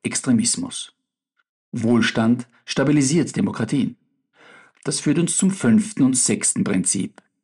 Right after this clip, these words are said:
Institutionen und wirtschaftliche Verflechtung.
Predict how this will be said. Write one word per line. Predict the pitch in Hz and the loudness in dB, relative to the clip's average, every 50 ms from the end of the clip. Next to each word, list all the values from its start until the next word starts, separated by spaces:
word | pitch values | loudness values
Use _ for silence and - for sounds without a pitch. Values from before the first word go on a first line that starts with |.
| _ _ _ _ _ _ - | _ _ _ _ _ _ 0
Institutionen | - 120 117 - - - - - 113 104 - - - - 104 98 98 98 104 113 120 123 | 2 4 4 4 2 -2 -4 -4 -6 -6 -4 -2 0 0 2 2 2 4 4 4 4 4
und | 117 - 143 156 170 165 - - - - - _ _ | 4 4 2 2 0 -2 -8 -16 -20 -20 -20 _ _
wirtschaftliche | - 101 113 127 127 123 123 123 - - 123 120 - - - 107 92 - 110 | -8 -2 0 0 0 0 -2 -4 -4 -2 -2 -4 -4 -6 -6 -6 -4 -2 -4
Verflechtung. | 107 - - 117 120 - - - - - - - - - - - | -4 -2 -4 -6 -6 -6 -8 -10 -10 -10 -12 -12 -12 -12 -14 -16